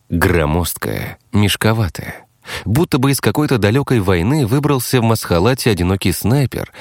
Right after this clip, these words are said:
и приблизился к убежищу сценариста. Андрей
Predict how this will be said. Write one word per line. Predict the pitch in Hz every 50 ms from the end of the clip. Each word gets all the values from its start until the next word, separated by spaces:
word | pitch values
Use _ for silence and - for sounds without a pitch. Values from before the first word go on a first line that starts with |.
| - -
и | - 90
приблизился | 87 - 95 87 85 127 139 131 139 131 - - 131
к | -
убежищу | - 120 95 90 90 85 76 80 76 - - 85
сценариста. | 76 - - 90 82 78 76 78 78 71 71 - - - - - - - _ _ _ _ _ - - - - -
Андрей | 78 78 80 78 76 80 82 80 80 85 90 87